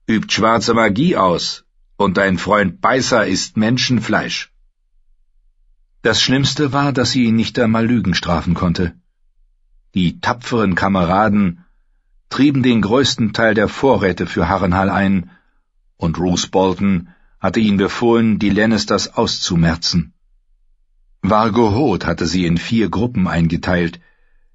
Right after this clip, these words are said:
die so viele Dörfer wie möglich aufsuchen sollten. Er selbst führte den größten Trupp an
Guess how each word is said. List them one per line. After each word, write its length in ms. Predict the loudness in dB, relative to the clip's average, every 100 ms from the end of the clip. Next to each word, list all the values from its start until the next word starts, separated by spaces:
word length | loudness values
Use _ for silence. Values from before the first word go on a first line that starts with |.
| _
die 120 | -4
so 180 | 0 0
viele 340 | 0 0 0 0
Dörfer 420 | 2 0 0 -2
wie 100 | 0
möglich 380 | 0 -2 -4 -4
aufsuchen 480 | -4 -2 -2 -2
sollten. 500 | 0 -2 0 -4 -4 -18 _ _ _ _ _ _ _ _ _ _ _ _ _ _
Er 160 | 0 2
selbst 400 | 4 2 0 -4
führte 240 | -2 0
den 160 | 2 2
größten 400 | 2 0 -2 -4
Trupp 240 | -2 -4 0
an 320 | 0 0